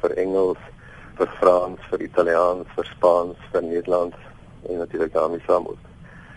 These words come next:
vir Afrikaans, want in Afrikaans volg ons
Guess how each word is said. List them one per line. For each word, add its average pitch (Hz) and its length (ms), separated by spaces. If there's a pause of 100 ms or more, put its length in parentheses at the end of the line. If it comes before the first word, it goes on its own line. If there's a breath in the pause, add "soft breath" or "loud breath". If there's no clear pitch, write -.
(140)
vir - 160
Afrikaans, 92 540
want 87 280
in - 80
Afrikaans 101 480
volg 120 240
ons 90 280